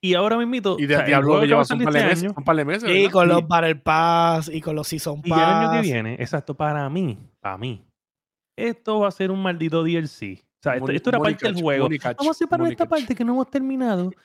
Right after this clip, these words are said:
Speaker 1: y vamos a dejársela para cobrarle después a la gente. ¿Qué tú crees?
Speaker 2: <laughs> Eh, money catch.
Speaker 1: Mm. Sí, no, no,
Speaker 3: Sí,
Speaker 1: no,
Speaker 3: tú viste que
Speaker 1: whatever.
Speaker 3: era como, el setting es como si fuera Mesoamérica, así, con jungla y las, y las
Speaker 1: Como si fuera
Speaker 3: pirámides
Speaker 1: el
Speaker 3: y
Speaker 1: top tres de,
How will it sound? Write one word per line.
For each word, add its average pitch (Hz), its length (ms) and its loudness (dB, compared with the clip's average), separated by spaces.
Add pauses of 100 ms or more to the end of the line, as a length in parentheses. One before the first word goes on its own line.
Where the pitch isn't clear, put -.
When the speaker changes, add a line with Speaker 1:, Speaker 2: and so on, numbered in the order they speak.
(180)
Speaker 1:
y 220 180 -2
vamos 220 360 -2
a 285 60 0
dejársela 262 420 -2
para 226 140 -8
cobrarle 208 360 -2
después 220 240 -4
a - 20 -2
la 180 80 -2
gente. 113 340 -8
¿Qué 170 100 -8
tú 226 140 -8
crees? - 260 -6
Speaker 2:
<laughs> 202 80 -6
Eh, 107 260 -8
money 170 240 -2
catch. 277 280 -2
Speaker 1:
Mm. 254 100 -6 (600)
Sí, 135 240 -2
no, 131 260 0
no, 120 320 -8
Speaker 3:
Sí, 202 100 0
Speaker 1:
no, 190 40 4
Speaker 3:
tú 202 100 2
viste 202 140 2
que - 60 2
Speaker 1:
whatever. 185 80 2
Speaker 3:
era 180 140 4
como, 185 200 0
el 170 120 2
setting 180 280 -2
es 185 120 -2
como 196 240 -4
si 180 140 -6
fuera 175 680 2
Mesoamérica, 160 880 -4
así, 170 400 -2
con 160 180 -4
jungla 170 680 -2 (240)
y 156 500 -6
las, 156 260 -8
y 151 200 -12
las 151 140 -8
Speaker 1:
Como 165 560 0
si 160 60 -2
fuera 160 160 2
Speaker 3:
pirámides - 20 -2
Speaker 1:
el 160 60 -2
Speaker 3:
y 165 40 -2
Speaker 1:
top 151 120 0
tres 214 200 -2
de, 233 80 0